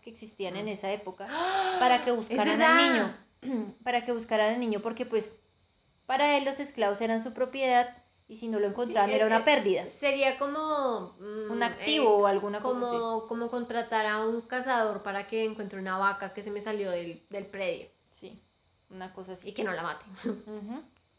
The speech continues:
Speaker 1: Entonces, eh, el niño corrió, se escondió hasta que llegó a una alfarería.
Speaker 2: Ujú.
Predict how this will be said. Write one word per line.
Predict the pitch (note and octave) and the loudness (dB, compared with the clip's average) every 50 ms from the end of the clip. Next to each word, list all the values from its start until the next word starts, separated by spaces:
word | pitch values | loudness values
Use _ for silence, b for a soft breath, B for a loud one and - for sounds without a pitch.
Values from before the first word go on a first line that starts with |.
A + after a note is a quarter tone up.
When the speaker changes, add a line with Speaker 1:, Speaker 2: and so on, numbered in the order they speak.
| _ b b b b b b b b b | _ b b b b b b b b b
Speaker 1:
Entonces, | D4 E4+ E4+ F4 F4 D#4+ D4 C4+ C4+ C#4+ D4 D4 - - - - | -8 -6 -4 -2 0 0 0 -2 -2 -4 -4 -6 -8 -14 -14 -10
eh, | - B3+ B3+ B3 B3 A#3+ A#3+ A#3 A#3 A3+ A3 A3 G#3+ G#3+ G#3 - - | -6 -4 -2 -2 -2 -2 -2 -2 0 0 0 0 0 0 0 -2 -2
el | A#3+ A#3+ B3 | -2 0 0
niño | A#3+ A#3 A3+ A3 A3 A3 A3 A3 - | 0 0 0 0 0 0 -2 -4 -2
corrió, | - C4 B3 A3+ A3 A3 A3 A3 A3 A3+ | 0 0 0 0 0 -2 0 0 0 0
se | A3 A#3+ B3 | -2 -4 -6
escondió | A#3 - - A#3 A3+ G#3+ G3 G#3+ G#3+ G#3 - - | -8 -8 -8 -8 -6 -6 -2 0 2 2 2 0
hasta | A3 A3 - A#3 A3+ | -4 -6 -6 -6 -6
que | A#3+ - | -6 -4
llegó | - A3+ G#3+ G3 G3 G3 G3 - - | -2 -2 0 0 2 0 0 0 -2
a | - G#3 A3 | -2 0 2
una | A3 A3+ A3+ A3 A3 A3 | 2 2 2 0 0 0
alfarería. | A3+ A3 A3 - A#3+ A#3+ A#3+ B3 B3+ C4 A#3+ G#3 F#3+ - - - | -2 -2 -2 0 0 2 2 2 0 0 0 0 0 0 -2 -8
Speaker 2:
Ujú. | - G#3 F#3+ - - _ - F#3+ F#3+ F3 - - | -12 -12 -12 -14 -16 _ -20 -18 -18 -18 -18 -20